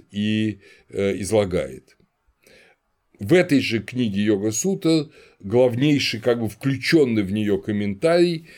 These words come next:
это так называемая Вьяса-бхашья. Вьяса-бхашья с-, связана с именем Вьясы. Вьяса — это легендарный мудрец, отец и Пандавов, и Кауравов, предок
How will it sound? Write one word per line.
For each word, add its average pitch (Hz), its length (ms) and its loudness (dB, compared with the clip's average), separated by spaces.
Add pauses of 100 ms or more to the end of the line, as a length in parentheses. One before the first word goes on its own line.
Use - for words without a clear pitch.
(140)
это 135 220 0
так 131 200 -2
называемая 113 680 2
Вьяса-бхашья. 107 1500 -2 (760)
Вьяса-бхашья 131 1000 0
с-, - 380 -10
связана 110 400 0
с - 100 -8
именем 113 320 -2
Вьясы. 95 540 -2
Вьяса — 135 400 -2
это 98 140 -4
легендарный 95 840 -4 (460)
мудрец, 113 760 0 (160)
отец 117 720 -2 (540)
и 147 100 0
Пандавов, 107 960 0
и 101 120 -10
Кауравов, 104 840 2
предок 104 600 -4